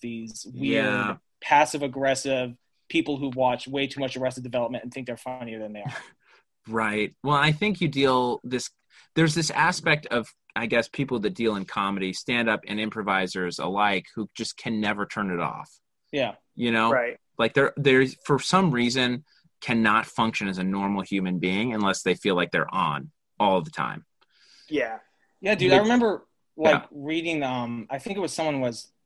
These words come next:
Speaker 1: I was talking with someone, they were like, "Imagine being around Robin Williams all the time. Imagine how entertaining that would be." I'd be like, "No, that would be fucking hell."
Speaker 3: Yeah.
Speaker 1: I would wanna hang myself after five minutes being around Robin Williams, like,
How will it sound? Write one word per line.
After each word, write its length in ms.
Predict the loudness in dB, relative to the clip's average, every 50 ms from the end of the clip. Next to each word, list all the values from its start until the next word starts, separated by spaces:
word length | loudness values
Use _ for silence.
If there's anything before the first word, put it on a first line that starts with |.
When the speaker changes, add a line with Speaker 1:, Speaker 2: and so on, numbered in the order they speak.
| _ -6
Speaker 1:
I 60 | -4
was 140 | -4 -4 0
talking 320 | 4 4 4 4 4 0
with 100 | -2 -2
someone, 180 | -2 -4 -4 -4
they 60 | -4
were 60 | -4 -6
like, 180 | -8 -8 -10
"Imagine 400 | -12 -8 -2 2 2 2 2 0
being 160 | -2 0 0 2
around 240 | 2 2 2 2
Robin 300 | 4 4 4 4 2 0
Williams 240 | -2 -2 -2 -2 -2
all 60 | -4 -4
the 80 | -6
time. 260 | -8 -8 -8 -8 -6 0
Imagine 300 | 2 4 4 4 4 2
how 120 | 0 0 2
entertaining 440 | 0 0 0 0 0 0 0 2 2
that 80 | 0 0
would 80 | 0
be." 80 | 0 2
I'd 40 | 2
be 60 | 4
like, 180 | 2 2 2
"No, 220 | 2 4 6 6 6
that 160 | 6 4 4
would 80 | 4 2
be 100 | 0 -2
fucking 380 | 2 2 2 2 2 0 -2
hell." 320 | 2 2 2 2 0 -6 _ _ _ _ _ _ _ _ _ _ _ _ _ _ _ _ 2
Speaker 3:
Yeah. 260 | 2 4 4 2 0 2
Speaker 1:
I 100 | 6 8
would 160 | 8 8 8 8
wanna 200 | 6 6 6 2
hang 300 | 0 0 2 2 4 4
myself 380 | 4 2 2 2 2 2 2
after 180 | 0 -4 -4 -4
five 240 | 0 2 2 2 2
minutes 200 | 0 -2 -4 -4
being 160 | -6 -4 -4
around 160 | -4 -4 -4
Robin 260 | -2 -4 -4 -4 -4
Williams, 360 | -4 -4 -4 -6 -6 -10 -8 -6
like, 180 | -6 -6 -6